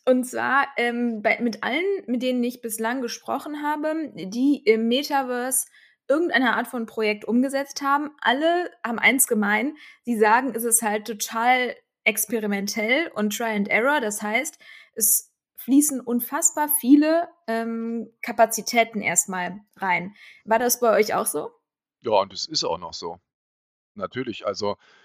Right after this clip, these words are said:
Speaker 2: äh, wir haben jetzt Land gekauft, ähm, im Decentraland gestern.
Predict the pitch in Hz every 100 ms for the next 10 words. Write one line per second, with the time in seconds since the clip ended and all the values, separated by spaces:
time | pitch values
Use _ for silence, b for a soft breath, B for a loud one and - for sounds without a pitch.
0 | b - 104 104 104 98 107 110 113 -
1 | 98 98 117 127 - 117 120 131 - -
2 | - 110 104 104 107 104 98 92 _ _
3 | _ _ - 113 113 107 101 123 165 185
4 | 165 175 175 - _ _ _ _ _ _
5 | _ - 127 - 180